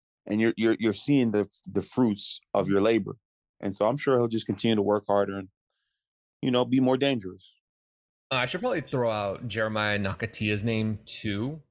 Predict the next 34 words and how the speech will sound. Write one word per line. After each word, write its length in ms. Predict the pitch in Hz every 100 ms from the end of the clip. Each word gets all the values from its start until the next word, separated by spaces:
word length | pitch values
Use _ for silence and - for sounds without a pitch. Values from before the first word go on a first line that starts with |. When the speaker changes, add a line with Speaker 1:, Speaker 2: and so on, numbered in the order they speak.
| _ -
Speaker 2:
Um, 680 | 104 98 95 95 92 92 92 _ _ _ _ _ _ _ _ _ _ 147
that 220 | 131 160
dude 180 | 135 131
is 100 | 110
a 80 | 110
big 340 | - 120 104
puncher, 340 | 113 107 110 104
and 260 | - 113
we 100 | 113
saw 200 | 120 139
the 100 | 113
way 140 | 110 107
Shakur, 720 | - 110 117 104 95 92 - -
like, 240 | 101 95 _ _ -
did 160 | 104 107
not 280 | 107 107 -
respond 380 | - 110 101 98
well 500 | 104 98 95 92 _ _ _ _ -
to 140 | 113
Nakatia 500 | 104 104 107 - 104
hitting 260 | 107 101 98
him. 260 | 95 98 - _ _ _ _ _
That, 260 | 107 101 104
that 220 | 117 110
dude 320 | 113 107 98 - 110 104
definitely 340 | 110 - 104
deserves 320 | 98 101 95
to 60 | 101
get 100 | 98
his 140 | -
name 200 | 95 92
mentioned 340 | 95 95 98 92
as 100 | 90
well. 300 | 98 -